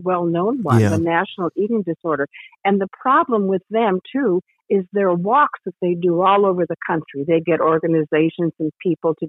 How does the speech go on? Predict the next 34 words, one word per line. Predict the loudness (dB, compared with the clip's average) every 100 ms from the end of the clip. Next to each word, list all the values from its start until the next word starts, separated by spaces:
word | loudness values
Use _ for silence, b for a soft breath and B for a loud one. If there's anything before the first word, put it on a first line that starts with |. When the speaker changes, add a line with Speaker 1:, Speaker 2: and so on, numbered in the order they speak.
| -2
Speaker 1:
do | -2
their | 0 0
walks | 2 2 2 -2 -6
to | -4
raise | -2 -2 -2
money, | -2 0 0 -4 -4
you | 0
Speaker 2:
Mm-hmm. | 2
Speaker 1:
know. | 2 -2 -6 _ B B B B B -2
And, | 2 4 2
but | -2 0
none | 2 4 4
of | 2 2
that | 0 0
money | 0 2 0 -4 -6 -2
ever | -2 0 -4 -4
stays | 0 0 0 -4 -2
in, | 0 0 -4
no | -2 0 0 -2
percentage | -4 -2 0 0 -4 -10 -20 _ _
stays | 2 4 2 0
into | -4 -2 -4 -4
the | -4
communities | -4 -2 2 2 0 -2 -4 -6 _ -2
where | 0 2
the | 0
walk | 2 2 2 2
is | 0 0
or | -2 -6 -4
for | -2
those | 0 -2 0
organizations | 0 0 0 -2 0 0 -2 -2 -4 -2
in | -2
those | 0 -2